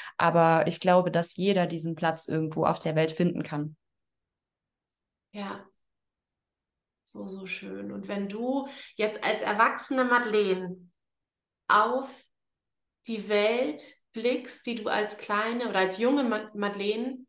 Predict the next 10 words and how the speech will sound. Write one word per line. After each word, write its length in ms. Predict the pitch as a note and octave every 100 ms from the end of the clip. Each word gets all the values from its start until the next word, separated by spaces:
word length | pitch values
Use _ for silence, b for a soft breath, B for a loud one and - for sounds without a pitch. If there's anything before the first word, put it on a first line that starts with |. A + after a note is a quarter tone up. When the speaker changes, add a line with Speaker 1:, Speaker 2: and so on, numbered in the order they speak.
| _ _ _ _ _ _ _ _ _ _ -
Speaker 2:
gesehen 480 | A3+ G3 A3+ A3+ G3
hast 220 | F#3+ -
und 100 | G3+
gefühlt 480 | F#3 - G#3 F#3+ F#3
hast, 440 | D#3+ - - - _ _ _ _ _
was 160 | G3+ G3
ist 140 | -
dein 140 | G#3 G3+
Gefühl 300 | G3 G3+ F#3+
dazu? 480 | F#3 - F3+ F3+